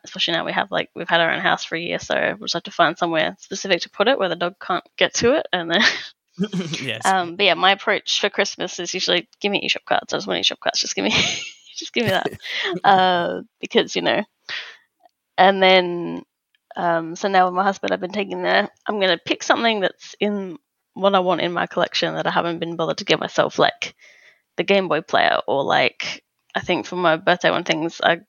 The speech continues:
Speaker 1: got him to get me was the disc for Melee, 'cause I know that we had a ca-, case somewhere, but we didn't have the disc. Um, so just working on those games that are more about full price or higher, like the ones where it's like,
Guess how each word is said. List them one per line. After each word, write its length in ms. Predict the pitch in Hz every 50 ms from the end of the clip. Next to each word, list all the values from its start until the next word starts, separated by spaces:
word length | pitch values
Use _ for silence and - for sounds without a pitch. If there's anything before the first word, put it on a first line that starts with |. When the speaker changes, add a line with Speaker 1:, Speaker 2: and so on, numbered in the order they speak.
| _ _ _ _ _ -
Speaker 1:
got 180 | 190 180 175 175
him 60 | 175
to 80 | - -
get 120 | 185 165
me 140 | 123 - 165
was 300 | 170 - - - 165 -
the 80 | - 190
disc 400 | 185 - 190 185 - - - -
for 400 | - - - - 185 175 160 - -
Melee, 400 | - 180 180 180 190 208 226 240
'cause 140 | - - -
I 40 | - 180
know 200 | 180 175 175 170
that 100 | - -
we 100 | - 190
had 120 | 196 -
a 60 | - -
ca-, 220 | - - - - - _ - _
case 260 | - - 190 208 214 -
somewhere, 320 | - 254 269 277 294 269
but 140 | 254 220 -
we 60 | -
didn't 180 | 190 185 - 190
have 120 | 196 180
the 60 | 208 180
disc. 400 | 190 - 220 254 - - - _ _ - - - _ _ _ _ _ - - - - - _ _ _ -
Um, 360 | 196 190 180 170 165 - - -
so 140 | - 214
just 100 | 208 - -
working 260 | 233 233 233 - 240
on 100 | 226 208
those 200 | 202 185 185 -
games 340 | - 196 190 180 190 190 -
that 100 | 185 180
are 140 | 175 170 156 - -
more 600 | 170 190 196 196 190 185 185 180 170 170 - - - _ _ _ _ _ _ _ _ _ _ _ _ _ _ -
about 400 | 226 185 175 - 175 175 - -
full 160 | - - 180 180
price 320 | - - 170 170 175 -
or 80 | 175 170
higher, 400 | 175 - - 170 170 165 160 156
like 180 | - - 170 -
the 60 | - -
ones 200 | - - 165 -
where 60 | - -
it's 120 | _ -
like, 180 | - - _